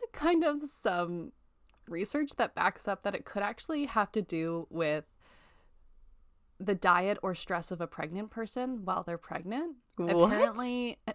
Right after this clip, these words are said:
Speaker 1: pregnant people who go under more stress, who eat worse during their pregnancy, who have certain nutritional deficiencies during their pregnancies are more likely to have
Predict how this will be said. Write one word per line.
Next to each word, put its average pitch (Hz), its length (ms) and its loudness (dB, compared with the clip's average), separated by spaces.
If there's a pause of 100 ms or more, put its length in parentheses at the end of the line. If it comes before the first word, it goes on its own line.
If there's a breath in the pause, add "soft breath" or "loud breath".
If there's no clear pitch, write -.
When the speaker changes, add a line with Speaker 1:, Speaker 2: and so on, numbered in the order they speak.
(120)
Speaker 1:
pregnant 208 340 -4
people 196 440 0
who 180 460 0 (400)
go 185 200 2
under 180 180 0
more 175 160 -4
stress, 247 460 -2
who 196 260 -4
eat 196 220 -8
worse 185 280 -4
during 175 320 -6
their 175 120 -6
pregnancy, 214 760 -6
who 190 140 -2
have 190 300 0
certain 202 320 -4
nutritional 190 500 -6
deficiencies 196 800 -8
during 180 200 -6
their 196 100 -6
pregnancies 226 720 -6 (480 soft breath)
are 202 80 0
more 190 220 0
likely 196 300 -2
to 196 100 -6
have 175 180 -4